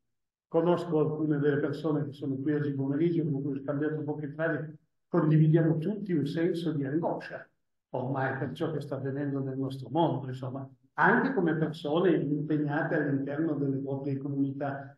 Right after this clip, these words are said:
ecclesiali e, e con un riferimento di fede. Non sappiamo che cosa dire, stiamo balbettando. Le chiese stanno, io sono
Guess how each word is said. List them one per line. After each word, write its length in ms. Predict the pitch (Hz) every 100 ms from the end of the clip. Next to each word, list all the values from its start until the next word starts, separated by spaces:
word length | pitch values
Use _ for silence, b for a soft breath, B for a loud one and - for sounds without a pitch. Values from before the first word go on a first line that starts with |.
| _
ecclesiali 1080 | 151 151 151 139 139 135 151 180 151 139 135
e, 460 | 135 135 - - - -
e 200 | 151 151
con 140 | 165
un 180 | 160 151
riferimento 680 | 151 151 151 151 160 156 147
di 120 | 127
fede. 180 | - 139
Non 180 | 147 143
sappiamo 680 | 190 - 226 269 269 - - - -
che 140 | 156
cosa 240 | 156 156
dire, 160 | 165 240
stiamo 460 | - 196 190 170 -
balbettando. 1040 | 208 196 - 160 170 226 180 143 135 131 _ _ _ _ _
Le 220 | 147 156
chiese 500 | 156 175 208 240 170
stanno, 580 | - 170 170 151 - - -
io 400 | 165 160 175 -
sono 480 | 170 156 147 -